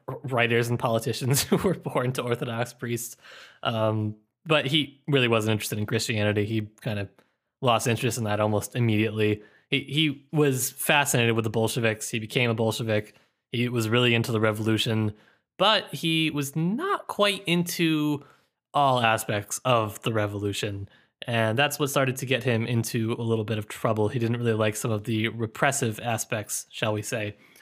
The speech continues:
Uh, We, he wrote in nineteen twenty-one and actually became the first book to ever be banned in the Soviet Union.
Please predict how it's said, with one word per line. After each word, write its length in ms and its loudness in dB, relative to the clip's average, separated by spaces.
Uh, 240 -4
We, 340 2
he 300 0
wrote 320 2
in 320 -2
nineteen 320 2
twenty-one 680 0
and 160 0
actually 260 0
became 500 0
the 340 0
first 440 -2
book 280 0
to 100 0
ever 180 2
be 140 0
banned 500 0
in 140 -4
the 80 2
Soviet 400 0
Union. 480 0